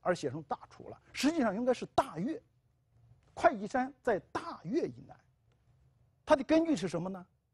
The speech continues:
他说，当年大禹治水的时候啊，就来到过大越。在大岳呢登上了茅山，在茅山上筹划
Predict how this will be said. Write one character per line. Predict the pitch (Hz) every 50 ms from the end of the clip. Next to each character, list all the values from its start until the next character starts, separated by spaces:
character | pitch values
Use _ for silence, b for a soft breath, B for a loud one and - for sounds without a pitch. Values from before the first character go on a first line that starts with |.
| _ _ _ _ _ _ _ _ _ _ _ _
他 | - - 277
说， | 254 269
当 | 262 - 330 339 339
年 | 294 226 214 220 254 254 -
大 | - 330 302 285 233 208
禹 | 190 170 170 202
治 | - - - 381 262
水 | - - 147
的 | - - 180
时 | 170 -
候 | 165 - -
啊， | - - - _ _ _ _ _
就 | - 196 185
来 | 165 147 151 180 220 320 359
到 | 349 - 226
过 | 165 - 156
大 | - - 294 196 160
越。 | 175 247 339 - - _ _ _ _ _ _ _ _ _ _ _ _ _ _ _ _ _ _ _ _ _ _ -
在 | - 587 -
大 | - - 392 311 294
岳 | 285 311 330
呢 | 269 220 190 175 _ _ _ _ _ _ _
登 | - 359 359 359
上 | 302 311 240
了 | 180
茅 | 160 147 135 147 226 294
山， | 240 - - 147 156 - _ _ _ _ _ _ _ _ _ _ _ _ _ _ _ _ _ _ _ _ _
在 | - 302 254
茅 | 208 180 185 254 311
山 | 254 262 285 277 262
上 | 233 202 151 - - _ _ _ _ _ _ _
筹 | - - - 202 269 311 302
划 | - 370 185 175 -